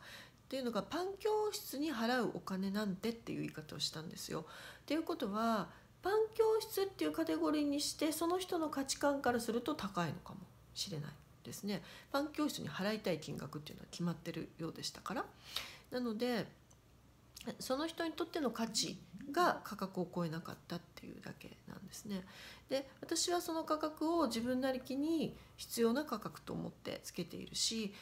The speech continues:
あの、パン教室のもちろん価値としても伝えているんだけれども、それ以上に違うものとかも総合で、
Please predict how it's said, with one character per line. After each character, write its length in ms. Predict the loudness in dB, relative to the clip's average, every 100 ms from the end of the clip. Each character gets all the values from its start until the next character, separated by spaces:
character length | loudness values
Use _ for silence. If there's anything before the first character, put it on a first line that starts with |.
| -18 -8
あ 140 | -2
の、 200 | 0 0
パ 160 | 0 0
ン 80 | 2
教 200 | 2 2
室 160 | 2
の 80 | 2
も 100 | 2
ち 120 | 2
ろ 60 | 0
ん 60 | 2
価 140 | 0
値 140 | -2
と 80 | -2
し 80 | -4
て 120 | -4
も 160 | -4 -2 -4
伝 120 | -2 -2
え 40 |
て 100 | -2
い 60 | 0
る 100 | 2
ん 40 |
だ 80 | 0
け 100 | -2
れ 80 | -4
ど 100 | -2
も、 300 | 0 0 0 -6 -10
そ 140 | 0
れ 100 | 0 2
以 60 | 0
上 200 | 2 2
に 120 | 2
違 160 | 0
う 160 | 2 2
も 100 | 2
の 120 | -2
と 100 | -2
か 100 | -2
も 180 | 0 0
総 220 | 2 0
合 340 | 4 4 4 0 -16 -18 -2
で、 240 | 2 2